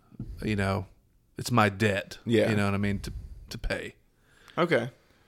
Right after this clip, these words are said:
Speaker 1: You know, I mean, this, so what he was saying was awesome. You know, "I kicked a kid out of a window for Cersei.
Speaker 2: I
Speaker 1: I
Speaker 2: killed
Speaker 1: strangled
Speaker 2: my
Speaker 1: my
Speaker 2: cousin
Speaker 1: cousin
Speaker 2: with my bare hands."
Speaker 1: to get back to Cersei. I'd kill every man, woman, and child to get back in Cersei. You know what I mean? So
Speaker 2: Yeah.
Speaker 1: it's like,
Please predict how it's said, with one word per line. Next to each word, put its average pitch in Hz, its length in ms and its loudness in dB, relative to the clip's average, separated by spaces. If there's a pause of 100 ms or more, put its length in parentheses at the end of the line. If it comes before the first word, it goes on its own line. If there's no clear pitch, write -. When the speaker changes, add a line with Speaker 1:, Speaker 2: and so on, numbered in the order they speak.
(160)
Speaker 1:
You - 100 -12
know, 64 100 -10
I 71 40 -8
mean, 127 140 0
this, 135 160 6
so 151 160 8
what 165 140 10
he 185 80 12
was 143 120 6
saying 143 300 10
was 107 100 2
awesome. 104 500 2 (120)
You 113 140 0
know, 104 260 2 (140)
"I 113 80 2
kicked 113 260 -2
a - 20 -12
kid 123 220 6
out 113 140 10
of 104 80 2
a 101 40 2
window 127 360 8
for 117 140 -4
Cersei. - 540 -2 (160)
Speaker 2:
I 110 140 8
Speaker 1:
I 110 120 8
Speaker 2:
killed 107 120 0
Speaker 1:
strangled 135 300 12
Speaker 2:
my 120 80 10
Speaker 1:
my 110 120 6
Speaker 2:
cousin 113 160 8
Speaker 1:
cousin 135 320 10
Speaker 2:
with 123 140 6
my 117 120 8
bare 123 340 12
hands." 110 500 4
Speaker 1:
to 131 80 4
get 127 140 2
back 120 160 2
to 117 60 -4
Cersei. - 480 -6 (460)
I'd 117 140 2
kill 143 180 8
every 139 300 8
man, 131 360 6
woman, 127 200 6
and 117 120 4
child 101 400 8
to - 60 -8
get 107 100 -2
back 104 160 2
in 98 80 -4
Cersei. - 480 -6
You 113 100 -4
know 113 80 2
what 110 60 2
I 110 40 0
mean? 113 180 0
So 110 160 10
Speaker 2:
Yeah. 107 60 4
Speaker 1:
it's 101 100 -2
like, 104 380 2